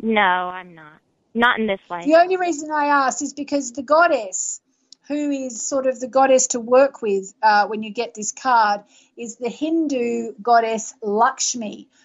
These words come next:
Speaker 2: who's the goddess of love, abundance, and beauty. So it doesn't matter where you're from. Call in Lakshmi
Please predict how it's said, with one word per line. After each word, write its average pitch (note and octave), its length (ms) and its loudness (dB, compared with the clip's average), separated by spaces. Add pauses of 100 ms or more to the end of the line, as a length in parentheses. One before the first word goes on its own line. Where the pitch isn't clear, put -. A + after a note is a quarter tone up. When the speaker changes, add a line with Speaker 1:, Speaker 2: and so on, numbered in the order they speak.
(120)
Speaker 2:
who's A3 180 -8
the A3+ 100 -4
goddess B3 500 4
of G#3 160 -4
love, B3 680 2
abundance, A#3 720 -2
and G#3 220 -6
beauty. G#3 480 -8
So C4+ 200 0
it C4 100 0
doesn't E4 220 2
matter C4 180 2
where B3+ 160 2
you're A3 120 -4
from. G#3+ 340 -6 (440)
Call F#4 480 6
in D4+ 240 -2
Lakshmi A3+ 720 -4